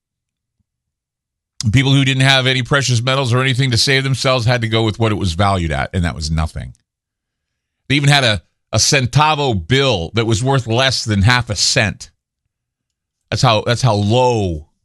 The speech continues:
everything was there. That's how crazy it got. I mean, this is gonna happen. I mean, I, I, I know that I lived there to be basically seeing how this all comes together and falls apart.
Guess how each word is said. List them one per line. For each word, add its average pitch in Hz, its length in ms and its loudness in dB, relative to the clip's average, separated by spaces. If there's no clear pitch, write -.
everything 95 360 0
was 80 260 -2
there. 71 280 -6
That's 104 180 -4
how 117 120 2
crazy 120 540 -2
it 62 140 -12
got. 69 240 -8
I 92 40 -2
mean, 113 120 2
this 165 160 2
is 302 120 -4
gonna 196 180 -2
happen. 165 460 -2
I 92 40 -2
mean, 113 160 0
I, 127 400 -4
I, 139 180 -2
I 139 40 0
know 156 280 0
that 143 160 -4
I 131 100 4
lived 139 300 -2
there 110 180 0
to 98 120 0
be 110 360 0
basically 127 420 0
seeing 127 380 0
how 110 160 2
this 104 180 -2
all 117 280 -2
comes 113 340 -2
together 104 340 -2
and 92 100 -2
falls 95 280 -4
apart. 85 420 -6